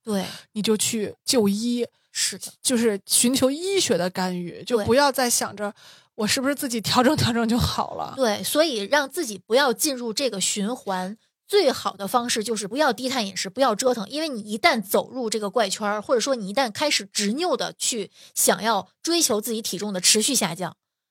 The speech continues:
Speaker 1: 那这个怪圈儿你就走不出来了。
Speaker 2: 这个后果太可怕了。
Speaker 1: 嗯。而且就我观察过的，因为我也了解过一些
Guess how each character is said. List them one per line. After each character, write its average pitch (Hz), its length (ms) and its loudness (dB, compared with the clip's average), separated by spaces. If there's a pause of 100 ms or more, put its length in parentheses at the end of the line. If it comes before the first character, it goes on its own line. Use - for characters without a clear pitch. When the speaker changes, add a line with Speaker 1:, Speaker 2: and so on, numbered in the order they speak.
(100)
Speaker 1:
那 254 100 -4
这 262 100 -4
个 220 80 2 (220)
怪 254 160 4
圈 262 140 2
儿 240 40 0
你 202 60 -6
就 196 100 -4
走 - 140 -6
不 - 80 -16
出 185 140 -10
来 170 140 -12
了。 - 100 -20 (680)
Speaker 2:
这 262 120 -6
个 226 120 -2 (140)
后 208 240 4
果 214 120 4
太 214 180 -4
可 - 160 -12
怕 - 160 -10
了。 - 80 -20
Speaker 1:
嗯。 196 180 -20 (760)
而 220 100 -8
且 185 360 -2 (500)
就 262 140 -4
我 208 280 -4
观 269 200 2
察 180 280 -4
过 190 180 -2
的， - 220 -12
因 233 100 -8
为 247 80 0
我 233 60 2
也 214 100 0
了 180 180 0
解 226 140 -2
过 180 100 -6
一 180 120 -10
些 180 340 -4